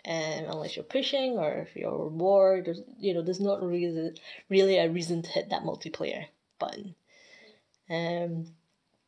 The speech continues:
so hopefully that people will start to, to be more on the game, which is good.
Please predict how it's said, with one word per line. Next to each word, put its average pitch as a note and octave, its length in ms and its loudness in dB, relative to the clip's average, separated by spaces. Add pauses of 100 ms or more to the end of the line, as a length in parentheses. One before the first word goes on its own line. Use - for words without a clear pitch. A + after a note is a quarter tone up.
(640)
so - 180 -4
hopefully B3 340 4
that G3 300 4
people F3+ 320 0
will F3 80 0
start E3+ 420 -2
to, F3 320 -2 (800)
to F3+ 120 -10
be F3 340 -4 (260)
more E3+ 460 0 (580)
on F3 320 2
the E3 80 0
game, F3 360 0 (260)
which - 180 -4
is A#3 100 -4
good. D#3+ 300 -4